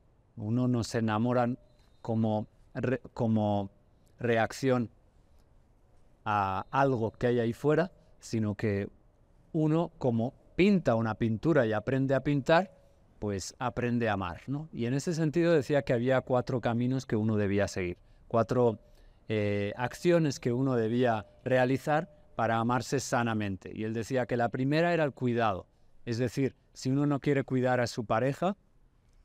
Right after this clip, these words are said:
como, como una mamá a su niño, pues no puede haber amor. La segunda, decía él, que es la responsabilidad. Responsabilidad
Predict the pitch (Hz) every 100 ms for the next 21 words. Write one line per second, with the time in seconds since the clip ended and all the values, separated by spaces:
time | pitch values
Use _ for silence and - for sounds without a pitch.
0 | _ _ 98 90 92 92 92 87 92 98
1 | 113 113 110 120 131 120 117 113 - 127
2 | 143 156 180 - 110 - 113 120 127 120
3 | 110 104 98 85 - _ _ _ 117 117
4 | 135 143 170 165 131 - 151 135 135 175
5 | _ _ - 135 117 120 _ - 139 147
6 | - 147 139 117 110 107 110 113 127 120
7 | 123 113 113 117 107 - - 120 - 127
8 | 123 123 123 131 147 165